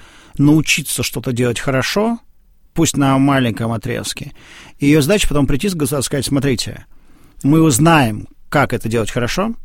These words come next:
и давайте возьмите наши практики и масштабируйте их у себя».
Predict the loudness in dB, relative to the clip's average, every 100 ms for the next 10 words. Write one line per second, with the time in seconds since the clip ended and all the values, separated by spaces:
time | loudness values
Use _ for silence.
0 | -18 -20 -20 -20 -10 -4 0 2 2 0
1 | 0 2 2 2 2 -2 -2 -4 -4 -4
2 | -2 -2 -2 -2 0 0 -2 -6 -6 -6
3 | -8 -10